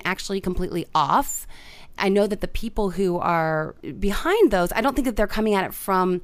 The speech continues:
any kind of impure place. You know, they're not trying to deceive others, but I just think that they have a different philosophy that is so contrary to me. For example, like, the reason I wrote my book was because I kept reading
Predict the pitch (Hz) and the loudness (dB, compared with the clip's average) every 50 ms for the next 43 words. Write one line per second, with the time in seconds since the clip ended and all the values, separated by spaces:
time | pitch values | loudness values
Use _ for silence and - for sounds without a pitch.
0 | - - 208 208 202 - 196 185 180 165 160 180 - - - 226 - - - 202 | -2 0 2 2 2 2 -2 -2 -2 -2 -4 -8 -4 0 0 2 4 4 4 4
1 | 208 196 190 - - 156 185 254 254 160 127 131 - 135 117 131 131 156 175 208 | 2 2 0 -2 -4 0 2 2 2 0 -2 -4 -4 -4 -2 -2 0 0 0 0
2 | - - - - 175 175 214 202 175 170 160 - - 226 240 254 214 - - 170 | -2 -4 -4 -2 0 2 2 0 0 -2 -4 -4 -2 0 0 0 0 2 0 0
3 | 160 165 160 160 - - 196 - 196 185 208 208 202 - - 220 202 196 - - | 0 0 -2 -2 -2 -2 -2 0 0 -2 -2 -4 -6 -4 -4 -4 -4 -4 -2 -2
4 | 185 175 - - - - - - - - - - - - 175 226 226 240 226 220 | -2 -2 -2 -8 -18 -20 -20 -20 -20 -20 -20 -20 -18 -2 2 4 4 4 4 4
5 | 220 208 180 180 185 202 - 196 175 - 180 170 170 175 - 185 175 170 - - | 2 2 2 0 0 -2 -4 -4 -4 0 2 2 2 2 0 0 0 -2 0 -2
6 | - 165 - - - - 208 196 202 - - 185 175 185 - 180 160 156 156 160 | -4 -2 -2 -2 0 0 0 0 0 0 -2 -2 -2 -2 0 -2 -2 -2 0 0
7 | 175 196 202 180 160 151 - 190 175 170 - 180 170 165 175 165 160 160 170 160 | 2 4 4 4 2 2 -2 -6 -4 0 0 0 0 0 0 -2 0 2 2 0
8 | 156 - - 175 180 170 202 202 196 190 175 175 175 170 - 147 156 147 - - | 0 -2 -4 -8 -4 0 0 0 2 0 0 0 0 0 0 -2 -6 -4 0 2
9 | 277 294 - 190 160 160 175 165 - 170 160 160 - - 196 180 - 156 165 180 | 2 2 2 0 -2 0 -2 -2 -2 -2 -2 -2 -2 -2 -4 -4 -4 -4 -2 0
10 | 196 208 196 185 170 160 160 | 2 4 6 6 6 4 2